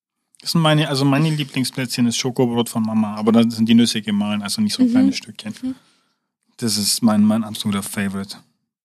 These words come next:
Speaker 2: Ja, das mag ich auch ganz gerne. Und ansonsten
Speaker 1: Vielleicht kann ich da ein Rezept teilen.
Speaker 2: Ich hab so tolle Rezepte, aber vielen Dank.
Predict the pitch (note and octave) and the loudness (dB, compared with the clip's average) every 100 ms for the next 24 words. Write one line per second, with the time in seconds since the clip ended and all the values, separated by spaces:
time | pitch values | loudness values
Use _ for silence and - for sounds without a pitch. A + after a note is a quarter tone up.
0 | _ _ _ _ _ - C4+ C4+ C4 B3+ | _ _ _ _ _ -6 0 2 2 0
1 | A#3 - - A3 - A3 - A3 G#3 G3+ | 0 0 0 0 -2 -6 -4 -4 -2 -2
2 | G3+ G3+ G#3 A3 - C4+ C#4+ D#4+ _ _ | -2 2 2 0 -2 -2 0 -2 _ _
3 | _ - G2+ - _ - A2 G#2+ A2+ G#2 | _ -14 -12 -12 _ 0 2 2 2 0
4 | - - A#2+ - - A#2 A2 A2 _ _ | 0 -4 -6 -8 -6 -4 -4 -6 _ _
5 | _ _ _ - A3 - G#3 - C4 B3 | _ _ _ -20 -16 -14 -8 -6 -4 -2
6 | A#3+ A3+ A3+ A3+ - B3 - - A#3+ A3 | 0 0 0 -2 -2 -4 -4 -2 0 0
7 | A3 - C#4 D#4 E4+ C#4+ A3 | -2 -2 -4 -4 -4 -4 -6